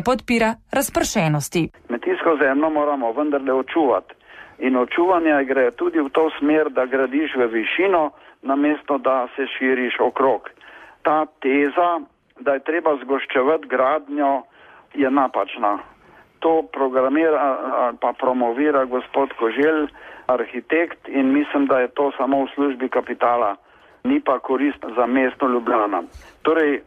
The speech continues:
Speaker 2: gradnja več stanovanj skozi stanovanjski sklad, seveda tudi z krediti, ampak za najcenejši način.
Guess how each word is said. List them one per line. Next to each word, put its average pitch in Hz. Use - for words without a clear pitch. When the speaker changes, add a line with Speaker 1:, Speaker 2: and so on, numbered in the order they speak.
Speaker 2:
gradnja 139
več 127
stanovanj 156
skozi 131
stanovanjski 123
sklad, 170
seveda 139
tudi 135
z 113
krediti, 175
ampak 170
za 147
najcenejši 143
način. 123